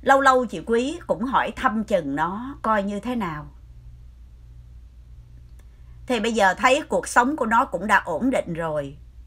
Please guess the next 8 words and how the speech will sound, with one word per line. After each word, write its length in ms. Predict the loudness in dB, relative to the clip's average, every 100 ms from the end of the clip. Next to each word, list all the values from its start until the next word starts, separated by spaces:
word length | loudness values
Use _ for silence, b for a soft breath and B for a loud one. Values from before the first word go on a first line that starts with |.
| -12
thì 400 | -6 -6 -6 -8
chị 140 | -10 -10
cũng 240 | -8 -6
mừng. 260 | -6 -8 -14 -20 -20 _ -20 -20 -20 -20 -20 -16 -4
Bốn 340 | 0 2 2
năm 260 | 0 0 -2
trôi 260 | 0 0
qua 360 | 0 -2 -2 -4